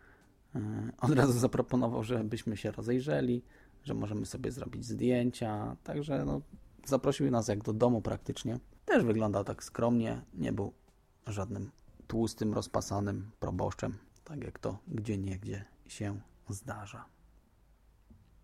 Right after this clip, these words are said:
Szałem, y, <laughs> jeśli chodzi o dziewczyny w tym roku, bezwzględnie są kozaki. I to takie naprawdę za kolano, całe skórzane. Dla nas to było dziwne, bo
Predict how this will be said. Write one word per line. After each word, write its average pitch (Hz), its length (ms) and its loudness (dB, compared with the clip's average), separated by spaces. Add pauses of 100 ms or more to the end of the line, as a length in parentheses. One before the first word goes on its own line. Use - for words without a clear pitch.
(580)
Szałem, 131 420 4
y, - 380 -6 (720)
<laughs> 151 60 8
jeśli 113 260 2
chodzi 117 480 2
o 113 280 0 (220)
dziewczyny 110 760 2 (360)
w - 80 -20
tym 104 200 0
roku, 107 460 0 (100)
bezwzględnie 113 800 2
są 107 240 0
kozaki. 107 640 2 (220)
I 123 100 0
to - 120 -10
takie 113 280 -2
naprawdę 110 560 0
za 104 120 -2
kolano, 104 600 0
całe 113 340 4
skórzane. 104 680 -2 (400)
Dla 113 160 4
nas 110 140 2
to 127 80 2
było 120 200 8
dziwne, 123 440 8
bo 104 160 0